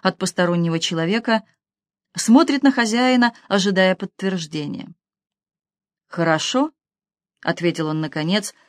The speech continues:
не прочтя возражения в глазах своего шефа и друга. «Сидит спокойно и не разговаривает». «А он тебя ни о чем не спрашивал?»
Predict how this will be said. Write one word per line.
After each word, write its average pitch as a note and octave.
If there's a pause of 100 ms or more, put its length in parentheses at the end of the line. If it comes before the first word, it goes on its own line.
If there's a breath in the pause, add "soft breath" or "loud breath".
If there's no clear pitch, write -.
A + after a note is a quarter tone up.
не B3
прочтя C4+
возражения F#3+
в E3+
глазах F3
своего E3+
шефа F3
и E3
друга. C#3 (680)
«Сидит A3+
спокойно A#3 (200 loud breath)
и A3
не G#3+
разговаривает». F3 (1000)
«А D#3
он F#3
тебя F#3+
ни G3
о G3
чем B3+
не G#3+
спрашивал?» -